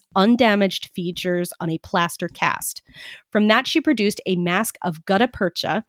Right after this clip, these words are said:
a natural latex collected from evergreen trees. Hanging this mask in a copper bath infused with electric current resulted in the creation of a thin, light, metallic mask that she painted with an enamel concoction of her own invention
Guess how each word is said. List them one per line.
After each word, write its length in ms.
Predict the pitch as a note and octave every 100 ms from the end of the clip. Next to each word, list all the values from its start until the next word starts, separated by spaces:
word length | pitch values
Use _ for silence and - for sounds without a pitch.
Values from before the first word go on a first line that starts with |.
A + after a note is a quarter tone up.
| _ - -
a 60 | F3
natural 440 | F#3 F#3 - F#3+
latex 520 | F3+ F3 - E3 - -
collected 460 | - E3+ - F#3
from 160 | - A3+
evergreen 420 | D3+ F#3 F3+ F3
trees. 480 | E3+ F#3 - - - - _ - - - - _
Hanging 340 | - C#4 D4
this 160 | D4 C#4
mask 300 | A#3 A3+ -
in 100 | G3
a 80 | E3+
copper 380 | - A3+ - B3+
bath 320 | G3 F#3+ -
infused 500 | F3+ E3+ G3 G3 -
with 100 | F3
electric 440 | E3+ F#3 - - -
current 380 | - F#3 G3+ F#4+ - - -
resulted 400 | - F3+ F#3+ -
in 140 | - F#3+
the 60 |
creation 440 | F#3+ G#3 F3+ F3 F#3+
of 140 | E3
a 100 | F3
thin, 600 | D#3+ - - A3 C4 D#4+ F4 _ _
light, 480 | F#3+ F#3+ F#3+ - - _ -
metallic 560 | G3 - B3+ D4 -
mask 380 | A3+ F3+ F3+ - -
that 140 | G#3
she 140 | - G#3+
painted 420 | - G#3 G#3 G#3+ G3+
with 160 | F#3+
an 80 | F#3+
enamel 500 | F#3 F#3 F#3+ A3 B3
concoction 720 | - C4 - F#3+ - G3 F#3+
of 160 | - -
her 120 | -
own 180 | G3+ G3+
invention 580 | A3 A#3+ B3 - E3